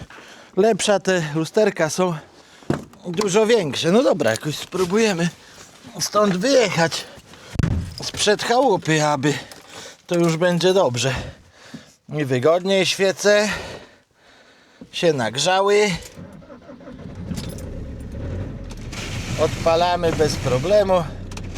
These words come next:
O, nawet większość śniegu opleciała. Można cofać. A za mocno sobie odsunąłem lusterko, no trudno. Tak da radę.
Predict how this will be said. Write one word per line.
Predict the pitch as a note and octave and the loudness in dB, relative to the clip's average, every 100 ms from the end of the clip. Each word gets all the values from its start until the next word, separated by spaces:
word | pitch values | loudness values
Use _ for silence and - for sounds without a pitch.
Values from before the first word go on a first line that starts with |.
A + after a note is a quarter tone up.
| - - - G3 | -10 -8 -4 2
O, | D#3+ | 4
nawet | D3 D3 | 4 0
większość | D#3 D#3+ D#3+ D#3 - | 0 -2 -2 -2 0
śniegu | F3+ F3 D#3+ | 0 2 2
opleciała. | C#3+ A#2 B2 - G3+ G3 G3+ A#3 - - - - - - - - - - F3 | 2 0 -4 0 0 2 2 0 -4 -10 -12 -12 -12 -12 -12 -10 -10 -10 -6
Można | F3+ D#3 D#3 C#3+ | -4 -2 0 0
cofać. | C3 F#3 F3 G3+ G3 - - - - - - - - - - - - C#3+ | 2 0 2 2 2 -2 -10 -10 -12 -12 -12 -10 -8 -8 -8 -8 -6 -2
A | C#3+ D#3 | 0 2
za | D3+ | 2
mocno | D#3 F3+ G3 | 0 0 -2
sobie | - G#3 | -2 0
odsunąłem | G3 - G3 G#3 G#3 F3+ D#3+ - - - - - - - - - - - - - | -2 -4 -4 2 2 2 -4 -6 -6 -6 -8 -8 -8 -8 -8 -8 -8 -8 -6 -2
lusterko, | F#3 G3 - A3 D3+ B2+ - C#3 | 0 0 4 4 4 2 -2 -2
no | D#3 | -2
trudno. | - F#3+ E3+ - C#3+ C3 A2 - - - - - - - - - - - - | -2 -2 0 0 0 0 -2 -4 -6 -6 -6 -6 -6 -6 -6 -6 -6 -6 -2
Tak | E3 D#3 | 0 0
da | D#3 E3 | 2 2
radę. | D#3 D#3+ F3 G#3+ | 4 2 4 4